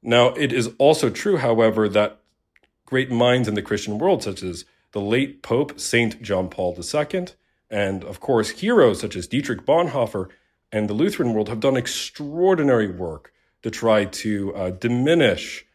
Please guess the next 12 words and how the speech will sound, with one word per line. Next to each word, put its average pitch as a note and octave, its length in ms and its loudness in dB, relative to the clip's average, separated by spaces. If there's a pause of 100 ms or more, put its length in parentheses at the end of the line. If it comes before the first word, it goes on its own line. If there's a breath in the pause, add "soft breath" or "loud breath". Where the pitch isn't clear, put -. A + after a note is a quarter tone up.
(260)
uh, G2 180 0
that A2 280 -2
kind A2 580 -2
of G2 180 -6
negative F#2+ 400 -4
attitude F2 460 -8
and D#2 80 -18
approach. - 500 -20 (600)
There C#3 160 4
is, D3 120 0 (160)
of C3+ 140 -4
course, F3+ 520 2